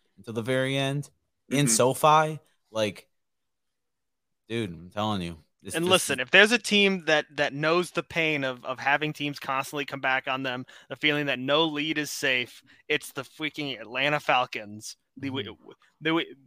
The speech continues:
Speaker 3: we, us and them have, have a lot of history of, of feeling like,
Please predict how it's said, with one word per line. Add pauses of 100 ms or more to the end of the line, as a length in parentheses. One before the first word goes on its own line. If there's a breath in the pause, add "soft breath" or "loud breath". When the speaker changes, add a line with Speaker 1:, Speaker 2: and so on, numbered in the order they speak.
(120)
Speaker 3:
we,
us
and
them
have,
have (140)
a
lot
of
history
of,
of
feeling
like,